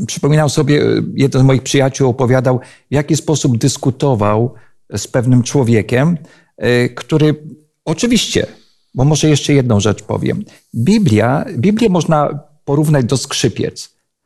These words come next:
Można wygrać, na skrzypcach można zagrać każdą melodię, nieprawdaż? Y, podobnie biorąc Biblię, możemy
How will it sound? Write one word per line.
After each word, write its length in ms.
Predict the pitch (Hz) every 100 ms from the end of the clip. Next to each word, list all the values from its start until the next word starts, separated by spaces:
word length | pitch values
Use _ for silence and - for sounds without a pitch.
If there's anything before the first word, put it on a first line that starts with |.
| _ _
Można 240 | 117 131 120
wygrać, 760 | 131 123 123 117 - - _ _ _ _
na 220 | - 120
skrzypcach 440 | 120 - 180 180 143
można 320 | 135 117 117
zagrać 420 | 156 156 143 127
każdą 380 | - 202 151 160
melodię, 560 | 147 143 110 85 - - -
nieprawdaż? 720 | 120 151 160 196 214 - _ _ _ _ _ _ -
Y, 300 | 120 120 - - -
podobnie 720 | 175 147 123 135 151 165 - - _ -
biorąc 380 | 110 135 143 156
Biblię, 540 | 180 214 104 - - -
możemy 520 | 143 139 165 151